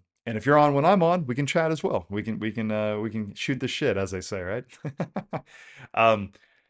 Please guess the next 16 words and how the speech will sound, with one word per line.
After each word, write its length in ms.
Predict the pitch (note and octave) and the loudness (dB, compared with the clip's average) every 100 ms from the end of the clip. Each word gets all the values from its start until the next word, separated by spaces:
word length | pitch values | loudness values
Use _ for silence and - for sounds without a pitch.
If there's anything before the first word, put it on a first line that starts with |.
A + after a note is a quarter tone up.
| _ _ | _ _
but 100 | E3 | 6
anyways, 380 | B3+ G3 G#2+ - - | 6 6 2 0 -4
I 120 | A2+ | -2
just 200 | B2 D#3 | 0 0
wanted 260 | F3 F3+ D#3+ | 0 0 0
to 260 | C#3 C3 - - _ | 2 2 2 -4 _
make 300 | A2+ A#2+ C3 A#2+ | 0 2 2 -2
an 120 | A#2+ | -2
episode 640 | A2+ G#2+ - A2 A2 G#2 G2+ _ _ _ - | -2 -2 -2 0 0 -2 -6 _ _ _ -8
of 100 | A2+ | -4
the 60 | |
podcast 520 | A#2 G#2 - G2+ G2 G#2 | 0 0 0 -6 -6 -4
about 300 | G#2+ A#2 - | 2 2 2
Fluency 420 | A2 G#2+ - G#2+ | -4 -6 -6 -4
Hour 320 | G2+ G2 G2 F#2 | -2 -4 -6 -10
because 680 | G2 - A2+ G#2 G2+ - | -14 0 2 2 -2 -8